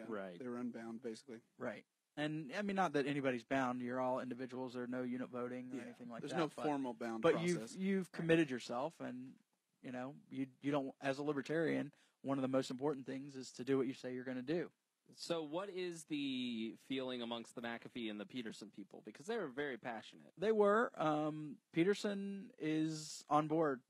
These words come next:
Speaker 3: I mean, he's there to help now.
Speaker 1: I saw he endorsed Gary, but
Speaker 3: He
Speaker 1: what,
Speaker 3: did.
Speaker 1: but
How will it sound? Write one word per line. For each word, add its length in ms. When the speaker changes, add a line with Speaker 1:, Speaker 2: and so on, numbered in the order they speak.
Speaker 3:
I 60
mean, 180
he's 260
there 180
to 60
help 240
now. 280
Speaker 1:
I 80
saw 220
he 140
endorsed 420
Gary, 300
but 280
Speaker 3:
He 60
Speaker 1:
what, 80
Speaker 3:
did. 320
Speaker 1:
but 160